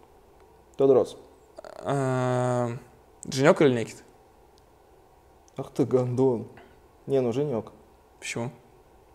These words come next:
Speaker 1: Я, я уже сказал то, что к-, когда я пришёл в Тудорос, ну, на постоянку, Никиты не было. Женёк мне помог в очень многом, и с Никитом я не могу поговорить на такие темы, с кото-, м, на которые я говорю с Женьком. Ну,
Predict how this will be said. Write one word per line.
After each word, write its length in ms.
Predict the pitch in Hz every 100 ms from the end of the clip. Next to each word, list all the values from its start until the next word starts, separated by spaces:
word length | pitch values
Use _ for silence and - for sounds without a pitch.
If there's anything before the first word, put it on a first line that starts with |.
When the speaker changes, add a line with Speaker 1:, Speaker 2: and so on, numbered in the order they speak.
| _
Speaker 1:
Я, 460 | 120 110 123 127 123
я 220 | 117 117
уже 160 | 135 147
сказал 260 | 175 151
то, 120 | 110 107
что 360 | - - - -
к-, 80 | -
когда 260 | 123 127
я 60 | 147
пришёл 260 | 139 - 143
в 60 |
Тудорос, 480 | 139 131 180 214 - - -
ну, 200 | 143 110 123
на 100 | 120
постоянку, 420 | - 143 113 113 113
Никиты 340 | 113 127 -
не 140 | 151 123
было. 240 | 104 120 - -
Женёк 360 | 110 113 123 -
мне 240 | 127 123
помог 500 | 123 127 123 127 - 123
в 220 | 120 117
очень 220 | 123 135
многом, 400 | 131 151 131 113
и 220 | 117 110 110 - - - _ _ - 143 _ - - - - - - 156
с 100 | 160 160
Никитом 280 | 170 151 135
я 80 |
не 100 | 139
могу 260 | 139 143 160
поговорить 380 | 156 117 123 127
на 80 | 117
такие 200 | 113 120
темы, 180 | 175 175
с 40 |
кото-, 420 | - 117 135 139
м, 600 | 104 120 120 117 117 113
на 80 | 117
которые 240 | 123 131 127
я 20 |
говорю 200 | 110 113
с 40 | 110
Женьком. 360 | 113 110 104 127
Ну, 240 | 131